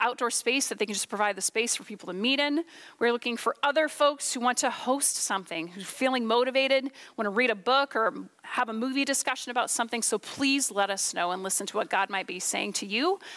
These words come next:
about how you might show up even to lead. So my friends, join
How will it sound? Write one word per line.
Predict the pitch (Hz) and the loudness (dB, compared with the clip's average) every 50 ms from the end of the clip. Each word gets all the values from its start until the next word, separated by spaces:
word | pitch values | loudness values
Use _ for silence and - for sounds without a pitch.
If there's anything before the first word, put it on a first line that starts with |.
| - - | -10 -2
about | - 220 214 - | 0 0 0 0
how | - 220 208 208 | 0 0 0 0
you | 208 202 | 0 -2
might | 190 190 185 - | -2 -2 -2 -2
show | - - - 214 185 | -4 -4 -2 0 0
up | 185 185 - | 0 0 0
even | - - 190 190 180 | -4 -6 -6 -6 -6
to | 170 - - - | -6 -8 -8 -8
lead. | 185 185 175 - - 180 - - - - - - | -6 -6 -6 -6 -8 -10 -14 -16 -18 -18 -8 -4
So | - - 214 | -4 -2 -2
my | 202 | -2
friends, | - - - - 220 220 220 220 220 214 - - - | -2 -2 0 0 0 0 0 -2 -2 -2 -2 -4 -4
join | 202 - - 226 233 247 254 269 269 269 | -4 -2 0 4 4 4 4 2 0 -2